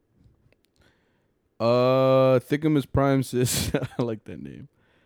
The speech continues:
Um, do y'all have any nicknames in general, or when y'all are gigging? I don't think we do.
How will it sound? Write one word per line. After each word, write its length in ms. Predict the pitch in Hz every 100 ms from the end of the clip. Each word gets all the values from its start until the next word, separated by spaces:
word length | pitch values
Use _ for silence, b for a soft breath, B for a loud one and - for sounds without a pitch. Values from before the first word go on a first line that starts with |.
| 143 143 B _
Um, 640 | 127 104 95 90 78 67 - b b b _ _ _ _ _ _ _ _ _ 120 110
do 100 | 113
y'all 260 | 110 117 120
have 260 | 135 127
any 280 | 110 120 120
nicknames 640 | 107 123 - 107 104 98
in 140 | 95 92
general, 600 | 98 101 90 82 82 - _ _ _ _ _ _ _
or 520 | 98 95 87 78 73 85
when 200 | 95 92
y'all 140 | 90
are 100 | 87
gigging? 440 | 82 87 82 80 113 _ _ _ 107
I 60 |
don't 180 | 160 185
think 180 | 117 -
we 100 | 87
do. 180 | -